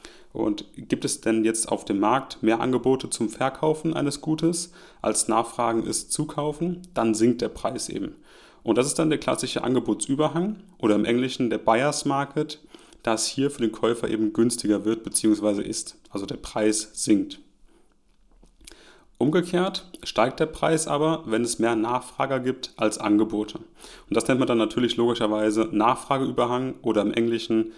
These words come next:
Seller's Market, da es eben nun für den Verkäufer gute Preise oder höhere Preise gibt,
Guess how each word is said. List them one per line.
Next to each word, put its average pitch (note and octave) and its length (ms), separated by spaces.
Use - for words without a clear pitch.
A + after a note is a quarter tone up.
Seller's A#2 440
Market, A#2 580
da A2 120
es G#2 160
eben G#2+ 260
nun B2+ 160
für C3 120
den G#2+ 100
Verkäufer A#2 720
gute C3+ 280
Preise A2+ 440
oder G#2 220
höhere A#2 240
Preise G#2+ 400
gibt, A2 260